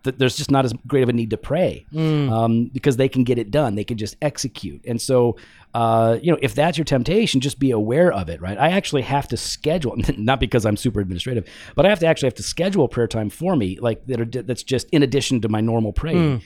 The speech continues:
Speaker 1: That would, helps just to remind me, like, "Hey, let's have some prayer time," you know? Like, just, I put it in there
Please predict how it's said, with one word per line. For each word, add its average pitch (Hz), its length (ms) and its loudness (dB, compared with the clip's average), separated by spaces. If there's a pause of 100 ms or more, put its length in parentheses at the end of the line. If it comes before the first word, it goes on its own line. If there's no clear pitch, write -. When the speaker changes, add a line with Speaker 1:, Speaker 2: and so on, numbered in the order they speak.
Speaker 1:
That - 140 0
would, 156 160 0
helps 185 240 0
just - 160 -6
to 156 60 2
remind 175 280 4
me, 139 60 4
like, 127 100 4
"Hey, 220 240 2 (880)
let's 131 180 2
have 151 160 4
some 160 120 2
prayer 196 180 2
time," 107 260 0
you 110 60 0
know? 117 160 0
Like, 135 160 2
just, 123 140 -8
I 117 80 -2
put 147 200 -4
it 139 100 -2
in 208 140 2
there 120 220 0